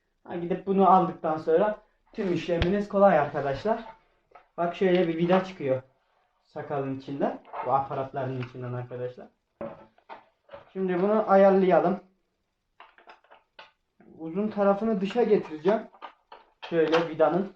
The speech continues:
Çünkü tekere sürmesin, sürtmesin diye. Büyük ihtimal sürtmez ama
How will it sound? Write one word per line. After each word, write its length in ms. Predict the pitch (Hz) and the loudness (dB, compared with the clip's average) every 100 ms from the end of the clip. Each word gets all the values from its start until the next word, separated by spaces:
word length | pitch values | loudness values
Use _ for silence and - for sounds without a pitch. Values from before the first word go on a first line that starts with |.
| _ | _
Çünkü 200 | 170 160 | -12 -8
tekere 360 | 170 170 165 160 | -6 -2 0 -2
sürmesin, 500 | - 165 139 - _ | -4 -8 -8 -10 _
sürtmesin 520 | 151 - 131 127 120 113 | -20 -14 -14 -12 -12 -10
diye. 260 | 143 - _ _ _ _ | -10 -12 _ _ _ _
Büyük 220 | 214 233 - | -10 -8 -10
ihtimal 360 | - 226 240 | -6 0 0
sürtmez 440 | 233 247 240 226 240 | 0 -4 -2 0 2
ama 320 | 226 226 | 2 0